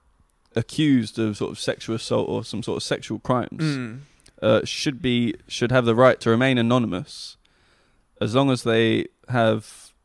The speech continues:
Speaker 1: uh, a reputation to uphold. And it was, it, it wasn't clear what he meant by reputation.
Speaker 2: Mm.
Speaker 1: It was, uh, it was guessed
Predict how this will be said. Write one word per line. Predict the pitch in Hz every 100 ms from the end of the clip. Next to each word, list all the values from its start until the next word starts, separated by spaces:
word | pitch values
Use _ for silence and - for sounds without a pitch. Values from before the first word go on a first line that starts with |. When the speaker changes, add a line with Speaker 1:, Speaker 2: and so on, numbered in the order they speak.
| -
Speaker 1:
uh, | 107 110
a | 101
reputation | 110 143 - 135 123 117 110
to | - 110
uphold. | - 120 101 - - _ _ _ _ _ _ _ _ -
And | 110
it | 113
was, | 110 107
it, | 110 123
it | 117
wasn't | 143 139 92
clear | - 135
what | 107 110 117
he |
meant | 113 123 76
by | 107
reputation. | 113 - - 117 - 76 90 - -
Speaker 2:
Mm. | 147 131
Speaker 1:
It | 113
was, | 113 110
uh, | 107 104 110 - _ _ _ _ _ _ _ _ _ _ _
it | 113
was | 117 113 107 - - _ _ -
guessed | 135 131 - - - -